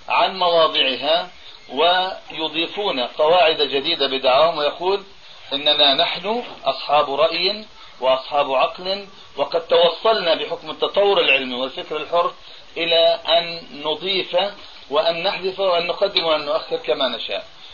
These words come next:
هذه بلية كبيرة يا أخ خالد، ولذلك ينبغي أن يحذر منها الشباب، وبخاصة طلبة العلم، وأن يردوا كل كلمة، حتى كلمة شيخنا، كلمة،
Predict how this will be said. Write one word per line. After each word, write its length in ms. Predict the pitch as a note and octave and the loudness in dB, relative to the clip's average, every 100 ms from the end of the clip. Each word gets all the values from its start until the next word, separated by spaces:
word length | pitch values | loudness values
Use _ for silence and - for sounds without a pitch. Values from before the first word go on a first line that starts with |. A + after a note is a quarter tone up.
| - | -8
هذه 200 | C#3 C#3 | -8 -6
بلية 320 | C3+ C3+ D#3+ | -4 -4 -4
كبيرة 520 | C#3 - B2+ D#3 C#3+ C3 | -6 -8 -8 -4 0 0
يا 320 | A#2+ A2 A#2+ | 0 0 -4
أخ 360 | - - A2+ - | -6 -8 -10 -2
خالد، 380 | D3+ E3 E3 C#3 - - - A2 | 2 2 0 -6 -16 -20 -18 -6
ولذلك 520 | B2+ B2+ E3+ B2 D3+ | -6 -2 -4 -4 0
ينبغي 760 | D3 G3+ G3 F3+ E3+ E3+ E3+ - - - - | 2 2 2 0 0 -2 -6 -12 -20 -20 -8
أن 180 | C#3+ C#3+ | -8 -6
يحذر 480 | C3+ D3+ B2+ C3+ C3 | -6 -6 -4 -2 -2
منها 200 | C3 B2+ | -4 -6
الشباب، 440 | - B2+ A#2+ A2+ | -6 -4 -2 -2
وبخاصة 520 | A2+ A#2 - D#3 - | -4 -8 -2 -2 0
طلبة 340 | F3 E3+ D#3+ C3+ B2+ | -2 0 0 -4 -8
العلم، 340 | A#2+ D#3 F3 - - - - | -4 -6 -6 -16 -18 -18 -12
وأن 280 | A#2+ C#3+ E3 | -4 0 0
يردوا 540 | D3+ D#3+ G#3+ C#3 C3+ B2 - | 2 2 0 -2 -4 -4 -4
كل 280 | A#3 A3+ G#3 | -4 0 0
كلمة، 800 | - E3 C#3+ C3 B2 D#3+ F#3 F#3+ - - - - - - - | 0 -2 0 -4 -4 -6 -6 -12 -14 -12 -12 -12 -16 -16 -4
حتى 340 | A#3+ - G#3 | -2 2 0
كلمة 360 | G3+ G3+ F#3 F3 | 2 0 2 0
شيخنا، 540 | - F#3+ F3 E3+ D#3+ | 0 0 0 2 2
كلمة، 440 | D3+ F3 E3 E3 | 2 0 2 0